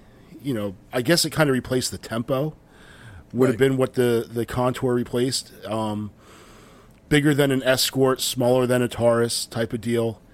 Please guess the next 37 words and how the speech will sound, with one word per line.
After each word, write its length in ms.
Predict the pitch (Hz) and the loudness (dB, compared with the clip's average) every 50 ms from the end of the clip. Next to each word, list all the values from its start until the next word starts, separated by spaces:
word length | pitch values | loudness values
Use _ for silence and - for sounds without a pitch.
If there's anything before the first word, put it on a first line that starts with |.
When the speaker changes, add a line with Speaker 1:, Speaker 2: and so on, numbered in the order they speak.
| - - - | -20 -16 -14
Speaker 2:
Yeah. 140 | - 87 - - - - - - - - - - - 113 107 - | -14 -14 -14 -16 -20 -20 -20 -20 -20 -20 -20 -20 -20 -18 -2 2
Speaker 1:
But 360 | 147 143 131 123 117 - - - - - - - - - - - - - - - | 4 4 4 4 2 -2 -6 -16 -20 -20 -20 -20 -20 -20 -20 -20 -20 -20 -14 -10
the 120 | 127 135 - | -6 0 2
S 180 | 156 175 170 | 2 2 2
V 120 | - 185 165 | 0 -2 -2
T 180 | - - 143 | -2 -2 -2
Contour, 460 | 117 - - 139 139 143 - 117 113 107 | -2 0 0 2 2 2 0 -2 -4 -2
I 140 | 101 117 123 | 2 2 4
always 280 | 135 151 156 139 107 | 4 4 4 2 0
liked 280 | 113 117 113 110 - - | 0 -2 -2 -2 -4 -8
'em. 180 | 82 - - - - - - - - - - - | -16 -16 -18 -20 -20 -20 -20 -20 -20 -20 -14 -6
Um, 560 | - 117 113 110 110 107 101 101 98 95 95 - - - - - - - - - - - - - - - - | -4 -2 -2 0 -2 -2 -4 -6 -8 -10 -12 -18 -20 -20 -20 -20 -20 -20 -20 -20 -20 -20 -20 -20 -20 -6 0
they're 160 | 139 139 127 | 2 2 2
small, 420 | - - - 143 147 143 139 143 139 | 2 0 0 2 4 4 4 4 4
they're 160 | 131 123 117 | 2 0 0
nimble, 480 | 120 127 131 135 127 135 131 131 127 - - - - - - - - - | 2 2 2 2 2 0 0 -2 -2 -6 -12 -20 -20 -20 -20 -20 -14 -4
and 100 | 131 135 | 0 2
I, 100 | 131 135 - - - - _ - - - - - - - - - - - _ _ - - _ - | 2 2 2 -2 -10 -20 _ -20 -20 -20 -20 -20 -20 -20 -20 -20 -20 -20 _ _ -20 -10 _ 2
and 100 | 147 131 | 2 4
I 60 | 123 | 4
think 140 | 131 214 240 | 4 2 0
with 80 | 226 | 2
the 80 | 156 127 | 0 0
Contour, 440 | - - 165 170 175 - 143 135 120 | 0 0 0 0 0 2 0 0 2
the 180 | 117 113 110 - | 2 0 -2 -2
focus 380 | - - - 143 127 - 113 98 | -2 0 2 2 2 0 -4 -8
is 60 | 110 | -6
more 140 | 110 120 117 | -4 -4 -4
on 100 | 101 98 | -6 -6
handling 500 | - - 131 131 127 120 110 101 98 101 | -6 -2 0 0 0 0 -2 -4 -6 -6
more 180 | 107 107 104 98 | -6 -6 -4 -4
so 240 | - - 113 104 98 | -4 -4 -4 -4 -6
than 260 | 101 98 98 92 87 - - - - - - - - - - | -6 -8 -8 -10 -12 -14 -18 -20 -20 -20 -20 -20 -20 -12 -8
just 200 | - 127 - - | -6 -6 -4 -2
all-out 360 | 123 123 117 107 92 85 - | 0 0 0 0 -2 -4 -4
speed. 440 | - - - - 120 104 82 71 67 - - - - - - | -4 -4 -4 -4 -4 -4 -6 -6 -12 -18 -20 -20 -20 -12 -10
Speaker 2:
Yeah. 180 | 107 101 98 | -8 -8 -8